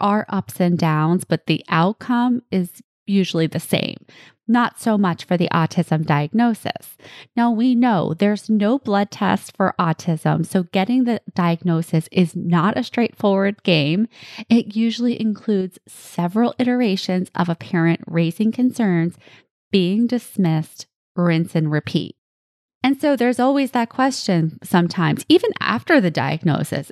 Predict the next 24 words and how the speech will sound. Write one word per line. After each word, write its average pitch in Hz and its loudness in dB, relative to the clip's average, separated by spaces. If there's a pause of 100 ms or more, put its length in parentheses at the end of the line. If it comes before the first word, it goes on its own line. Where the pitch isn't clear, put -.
is 220 -2
this 508 0
autism 285 0
or 202 2
is 190 0
this 180 -4
just - -8
toddler? - -4 (520)
It 233 -2
would 247 0
be 226 0
so 220 0
much 196 -2
easier, 147 -2
right? 156 0
If 190 -6
there 185 2
was 180 -6
a 202 -2
blood 254 0
test 165 -4
that 175 -2
was 180 0
like, 208 0